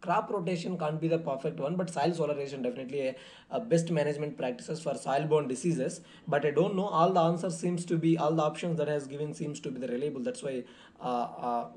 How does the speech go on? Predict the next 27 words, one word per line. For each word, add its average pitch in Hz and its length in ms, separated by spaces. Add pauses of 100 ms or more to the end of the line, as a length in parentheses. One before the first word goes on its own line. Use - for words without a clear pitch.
uh, 123 140
I, 120 240
I 123 200
left 123 260
it. - 200 (340)
And 139 160
if 165 160
you 190 80
know, 208 120
just 160 220
comment 143 260
below. 120 300 (300)
The 139 160
next, 156 320
uh, 190 60
if 160 340
we, 156 220
the 156 140
match 160 280
the 165 120
following, 131 460
they 135 80
had 131 160
given 147 240
like 123 180
this, 170 220 (340)
uh, - 100